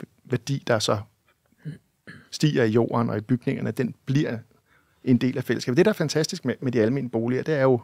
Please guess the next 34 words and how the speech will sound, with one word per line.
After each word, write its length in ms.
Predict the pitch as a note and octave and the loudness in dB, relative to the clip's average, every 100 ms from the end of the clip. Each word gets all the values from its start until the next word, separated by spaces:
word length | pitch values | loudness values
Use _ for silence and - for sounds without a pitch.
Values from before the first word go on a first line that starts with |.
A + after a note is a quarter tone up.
| - | -4
det 60 | A2+ | -6
er 40 | |
demokratisk, 720 | G#2+ F#2 - E3 E3 - - _ - - - - _ - | -4 -4 -2 -2 -2 -6 -8 _ -20 -20 -20 -20 _ -4
det 180 | A#2 G#2 | 0 2
er, 100 | G2 | 0
hvad 140 | G2 | -4
hedder 220 | G#2+ - | -4 -4
det, 20 | G2 | 0
non-profit, 720 | G2 G#2+ - B2+ - D#3+ - _ _ _ _ _ - | 0 -2 2 0 0 -8 -10 _ _ _ _ _ -6
og 140 | B2+ | -2
det 100 | D#3 | 0
her 120 | E3 | 0
cirkulære 600 | - - C#3+ F#3 D3+ B2+ | 0 2 2 2 0 0
med, 200 | B2+ C#3 | 2 2
når 80 | D3 | 2
man 140 | C3 | 0
så 80 | C3+ | 2
har 60 | E3+ | 2
betalt 420 | D#3+ - - - | 2 -2 -4 -4
sin 340 | - C#3 A2+ - _ _ _ _ _ - - | -2 0 0 -2 _ _ _ _ _ -20 0
gæld 180 | D3+ - | 2 4
ud 120 | B2 - | 0 0
på 100 | - | -4
den 180 | A#2+ B2 | 0 0
her, 180 | B2+ C3 | 0 -4
så 160 | - | -6
bel-, 200 | F#3 G#3 - _ _ - | -2 -2 -2 _ _ -12
så 80 | |
beholder 280 | E3+ - F3+ | -6 0 2
man 140 | F#3+ C#3 | 2 0
jo 60 | |
den 140 | A#2+ A#2+ | 0 0
samme 260 | B2 E3 | 2 0
husleje. 520 | E3 F3 F#3+ E3 D#3+ | 0 -2 -2 -2 -2